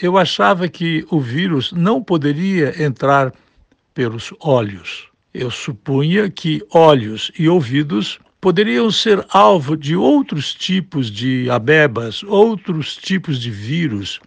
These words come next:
outros tipos de, eh, eh, parasitas que procuram um hospedeiro para se manifestar na sobrevivência. Não,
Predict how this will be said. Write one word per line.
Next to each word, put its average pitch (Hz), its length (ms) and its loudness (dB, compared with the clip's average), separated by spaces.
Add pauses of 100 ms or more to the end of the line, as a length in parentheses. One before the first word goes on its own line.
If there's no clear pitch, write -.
(100)
outros 214 440 0
tipos 165 460 -4
de, 143 520 -4 (140)
eh, 120 640 -2 (400)
eh, 113 400 -10
parasitas 165 800 2
que 143 520 -4 (120)
procuram 175 460 0
um 185 140 2
hospedeiro 151 720 0
para 147 340 0
se 147 640 -8 (220)
manifestar 139 1000 0
na 123 120 -2
sobrevivência. 110 1000 -8 (440)
Não, 131 380 -2